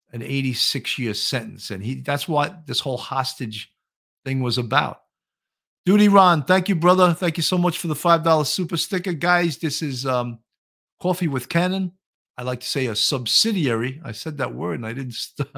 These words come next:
<laughs> I didn't stumble upon it. A subsidiary of Police Off the Cuff, Real Crime Stories. And I like to do this show during the daytime for my people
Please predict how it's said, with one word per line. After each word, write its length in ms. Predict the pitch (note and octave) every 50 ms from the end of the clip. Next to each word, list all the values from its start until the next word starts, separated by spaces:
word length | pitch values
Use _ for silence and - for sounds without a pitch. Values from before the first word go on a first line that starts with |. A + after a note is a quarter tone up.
| - -
<laughs> 160 | _ _ _
I 60 | - E3+
didn't 180 | E3+ E3 D#3+
stumble 460 | C#3+ - - - G3+ G3+ F3 E3 D3+
upon 320 | C3 - - C3 A#2 A#2 A2+
it. 100 | G#2 G2+ _ _ _ _ _ _ _ _
A 100 | A3+ G#3+
subsidiary 1080 | G3+ - - G#3+ G3 F3 E3+ - - C4 C4+ A#3 A3 F3+ D#3 C#3 C3+ D3 E3 F3+ E3 _ _ _ _ _ _ _
of 180 | C3+ C3 B2 _
Police 340 | - C#3+ C#3 C#3+ D3 - -
Off 200 | D3 B2+ - -
the 60 | A#2+
Cuff, 340 | A2+ - - E3 C3 - -
Real 200 | - A#2+ B2 A#2
Crime 340 | A#2 - - B2 B2 B2+ C3+
Stories. 580 | B2+ - - A2 G#2+ G#2 G2+ A2+ A2+ - - - _ _ _ _ _ _ _ _ _ _ -
And 300 | B2 A2+ A2+ A2 A2 A2+
I 140 | A2+ A2
like 280 | A2+ A2 A#2 A#2+ A#2 -
to 80 | - A#2+
do 200 | A2 A#2+ A#2+ A#2
this 180 | A#2 A#2 A2+
show 500 | - - - C3+ B2+ B2+ B2+ C3 B2 - _ _ _ _
during 140 | C3+ B2 A#2
the 80 | A2+
daytime 640 | G#2+ G#2+ B2+ C3 B2+ - - C#3+ C#3+ C#3+ C#3+ C#3+ C3+ - _ _ _ _ _ _ _ _
for 160 | - C3 B2+
my 160 | B2+ B2 A#2+ A2+
people 580 | - - - D3+ - - C#3+ C#3+ B2+ - _